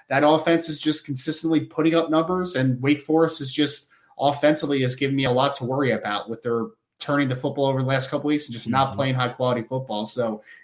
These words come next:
Speaker 1: give me the better offense. Give me the more consistent offense. Give me North Carolina, forty-two thirty-one.
Speaker 2: Ryan, I thought about going with you on this. I've been, I, man, I've been
Speaker 1: Mm-hmm.
Speaker 2: back and forth on this game all year,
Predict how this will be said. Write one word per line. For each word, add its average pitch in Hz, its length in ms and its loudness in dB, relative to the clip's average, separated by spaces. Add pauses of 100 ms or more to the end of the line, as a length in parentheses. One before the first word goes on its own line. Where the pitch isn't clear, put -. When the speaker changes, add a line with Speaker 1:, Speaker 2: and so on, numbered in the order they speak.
Speaker 1:
give 135 100 -2
me 151 80 4
the 151 100 2
better 147 280 4
offense. 160 480 2
Give 143 80 -2
me 127 80 2
the 113 60 0
more 131 140 0
consistent 156 460 -2
offense. 156 640 0
Give 131 100 -4
me 135 60 2
North 135 240 2
Carolina, 135 720 0
forty-two 123 400 -6
thirty-one. 104 480 -6 (1700)
Speaker 2:
Ryan, 143 340 6
I 120 120 6
thought 135 260 6
about 113 180 4
going 113 240 4
with 98 120 -4
you 113 80 0
on 101 100 0
this. 101 320 -2
I've 123 200 2
been, 117 220 0
I, 123 80 0
man, 127 240 2
I've 131 140 4
been 120 140 0
Speaker 1:
Mm-hmm. - 80 -10
Speaker 2:
back 113 260 4
and 107 100 -8
forth 117 220 -4
on 110 80 -2
this 107 160 -2
game 107 200 -2
all 101 160 -2
year, 95 400 -4